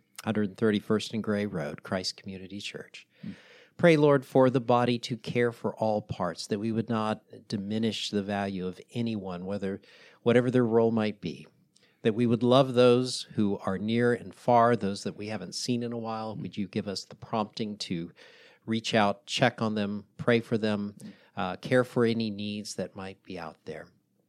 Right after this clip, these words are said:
Speaker 1: Pray that you would be glorified and honored in, in the way we do love and care for one another, that it would be a powerful witness to the world.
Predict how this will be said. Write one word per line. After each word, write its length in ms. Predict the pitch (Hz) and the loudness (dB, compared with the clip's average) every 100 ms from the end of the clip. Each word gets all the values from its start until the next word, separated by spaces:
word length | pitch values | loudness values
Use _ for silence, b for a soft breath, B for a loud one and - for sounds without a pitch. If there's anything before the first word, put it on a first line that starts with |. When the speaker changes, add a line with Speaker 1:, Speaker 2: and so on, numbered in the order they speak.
| _ _ _ - | _ _ _ -8
Speaker 1:
Pray 180 | - 165 | 4 4
that 220 | 147 147 | 4 0
you 60 | 151 | 0
would 100 | 151 | 0
be 100 | 139 | 0
glorified 640 | 131 131 127 143 - 120 120 | 0 2 2 0 -2 -2 0
and 140 | 117 - | -2 -2
honored 400 | 107 123 135 95 | -2 0 -2 -2
in, 240 | 98 90 - | -6 -8 -10
in 80 | 107 | -8
the 80 | |
way 200 | 104 113 | -4 -4
we 200 | 107 120 | -2 -4
do 320 | 113 - 123 151 | -4 0 0 2
love 280 | 110 92 | 0 -2
and 160 | - 90 | -6 -16
care 240 | - 95 | -10 -8
for 200 | 92 - | -8 -6
one 240 | 90 101 92 | -6 -4 -6
another, 340 | 90 90 95 | -8 -8 -8
that 160 | 87 113 | -8 -10
it 40 | |
would 100 | 110 | -10
be 120 | 107 117 | -6 -6
a 40 | |
powerful 560 | - - 127 127 - 113 | -4 0 0 0 -6 -4
witness 560 | 117 147 - 104 - | 2 2 0 -6 -6
to 140 | - 113 | -6 -6
the 100 | 104 | -4
world. 600 | 104 123 139 85 87 | -2 2 2 0 -4